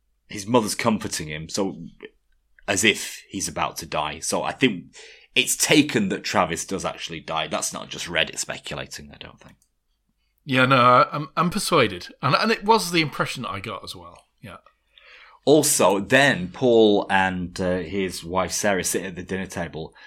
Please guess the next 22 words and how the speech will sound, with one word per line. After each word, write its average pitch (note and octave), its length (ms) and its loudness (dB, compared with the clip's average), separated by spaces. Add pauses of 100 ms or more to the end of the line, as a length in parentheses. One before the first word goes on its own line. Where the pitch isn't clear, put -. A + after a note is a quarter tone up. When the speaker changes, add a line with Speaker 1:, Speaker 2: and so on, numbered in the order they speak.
(160)
Speaker 1:
and F#2 160 -8
they G2 160 6
seem F2 280 -2
to E2+ 100 -10
be F2 120 -4
infected - 600 -8
too. D2 340 -10
That's D#2+ 160 -6
the F2+ 120 -4
last D#2+ 200 -4
shot - 300 -6
of D#2+ 40 -14
the E2 60 -12
movie. D2+ 420 -14 (240)
And F2 160 -6
they're F2 80 -4
just - 280 -8
defeated, - 540 -12 (300)
you D#2 120 -12
know. D2 120 -16 (1900)
So A#2 280 2
the A#2 320 0